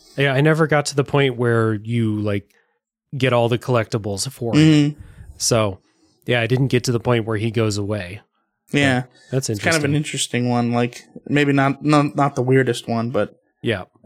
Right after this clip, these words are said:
Speaker 2: kind of an odd one.
Speaker 1: For a weird one, uh, there is the woman who helps you with your flask upgrades, your bio
Speaker 2: Mm-hmm.
Speaker 1: flasks, who,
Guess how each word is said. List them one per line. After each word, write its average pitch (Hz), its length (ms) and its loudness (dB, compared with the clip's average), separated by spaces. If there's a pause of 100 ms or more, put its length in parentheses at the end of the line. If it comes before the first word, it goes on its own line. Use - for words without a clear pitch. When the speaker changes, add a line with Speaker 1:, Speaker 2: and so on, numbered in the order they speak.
(160)
Speaker 2:
kind 123 200 0
of 117 60 0
an 113 80 0
odd 113 220 4
one. 117 300 -4 (340)
Speaker 1:
For 170 160 4
a 147 60 4
weird 202 300 4
one, 104 460 -2 (120)
uh, 113 400 0
there 143 240 4
is 135 220 2
the 127 320 0
woman 156 460 4
who 139 180 4
helps 131 280 0
you 139 120 4
with 127 180 0
your 117 80 0
flask 127 520 0
upgrades, 147 800 0
your 113 120 -2
bio 113 320 4
Speaker 2:
Mm-hmm. 151 100 6
Speaker 1:
flasks, 139 560 0 (600)
who, 135 520 2